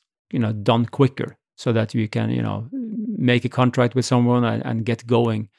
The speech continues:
If it takes too long, uh, it's, it's also costly and it isn't, it's not beneficial for the climate change. So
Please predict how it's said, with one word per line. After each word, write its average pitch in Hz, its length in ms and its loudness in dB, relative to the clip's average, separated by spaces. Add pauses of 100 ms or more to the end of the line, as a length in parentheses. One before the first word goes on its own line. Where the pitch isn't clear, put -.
(120)
If 117 80 -2
it 131 60 8
takes 151 220 6
too - 140 2
long, 147 400 10
uh, 131 360 2
it's, - 200 -6
it's - 140 -2
also 127 160 4
costly 123 640 2 (400)
and 120 220 0
it 113 60 -2 (140)
isn't, 123 360 -2
it's 135 180 0
not 117 180 2
beneficial 117 440 0
for 117 160 -4
the 117 80 -2
climate 113 340 -2
change. 117 400 -8 (680)
So 123 340 0